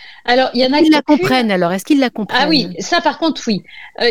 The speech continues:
Speaker 1: il y a, en fait, la seule personne qui m-, qui comprend, qui n'a pas été surprise, c'est assez bizarre, mais c'est vraiment ma meilleure amie, c'est-à-dire ma meilleure amie d'enfance,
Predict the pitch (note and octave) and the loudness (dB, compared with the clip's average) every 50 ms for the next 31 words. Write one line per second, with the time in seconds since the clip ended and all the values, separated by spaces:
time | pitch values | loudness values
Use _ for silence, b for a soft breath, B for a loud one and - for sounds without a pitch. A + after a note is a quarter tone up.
0 | - - A3 A#3+ B3 B3 A#3+ A3+ - - A#3+ A#3+ F4+ G4 - - G#3+ F#3+ - - | 0 0 0 2 4 4 2 2 0 -2 -2 -2 -2 -4 -2 -2 -4 -4 -4 -2
1 | - G4 F#4 - C#4+ A#3+ - - B3+ C4 A#3+ - - A#3 A3 A3 G#3+ G3+ - F3 | -2 -2 -2 -2 -4 -4 -2 0 0 0 0 0 0 2 2 4 2 2 0 -4
2 | - - G3 F3 - _ - A3+ A#3 F#3+ - - - - G3+ A3+ E4 G#4 - _ | -4 -4 -4 -4 -4 _ -2 -2 -2 -2 -4 -6 -2 0 0 0 -2 -6 -12 _
3 | _ _ _ - - - A3+ G#3 F#3+ - - G4+ G#4+ G#4+ - B3 - - - E3 | _ _ _ -6 0 2 2 2 2 2 0 0 0 2 0 -2 -2 -2 -4 -4
4 | - - - G#3+ A#3+ D#4 E4 D#4+ - - E3 - - G#3 G3+ F3 F3 - - - | -6 -6 -4 -2 -2 0 -2 -4 -8 -8 -8 -4 -2 0 0 0 0 -2 -2 -4
5 | F3 - - A#3 G#3 - F3 E3 F3+ F3 D#3+ F3+ F3+ F#3 F#3+ - - F3 F3 D3+ | -4 -2 -2 -2 0 0 -2 -4 -4 -2 -2 -2 -2 -2 -4 -6 -6 -4 -4 -4
6 | - - - E3+ - - F#3 E3+ D#3 - G#3 A3 C#4+ C#4 G#3 G#3 G#3+ G#3+ A3 A3 | -6 -8 -12 -8 -6 -4 -4 -4 -2 -2 0 2 2 2 2 0 0 0 0 2
7 | G#3+ G#3+ G#3+ G#3+ G#3 G3+ F#3 F3 F3 F#3 - E3+ D#3+ - F3 F3 F3+ F#3+ G3 G#3 | 2 2 2 2 0 -2 -4 -4 -6 -6 -6 -6 -4 -4 -4 -2 -2 0 0 0
8 | G#3+ G3+ F#3 G3+ A3 F#3+ F#3+ F#3+ G3 F#3+ - G#3+ A3 C#4 D#4+ - - | 0 0 0 -2 0 0 0 -2 -2 -2 -2 -2 -2 -2 -4 -8 -12